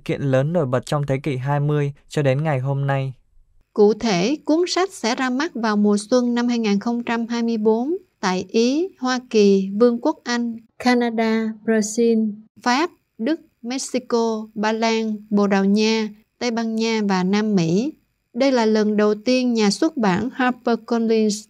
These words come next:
Speaker 2: có trụ sở tại New York xuất bản một cuốn sách của Đức Thánh Cha Francisco.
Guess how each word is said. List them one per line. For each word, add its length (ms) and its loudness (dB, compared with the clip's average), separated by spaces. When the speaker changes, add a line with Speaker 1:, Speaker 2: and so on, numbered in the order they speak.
Speaker 2:
có 120 -6
trụ 240 0
sở 400 -2
tại 160 0
New 360 0
York 140 -4
xuất 260 -4
bản 380 0
một 240 2
cuốn 200 -2
sách 360 -6
của 80 -4
Đức 220 -4
Thánh 200 -4
Cha 220 -4
Francisco. 920 -2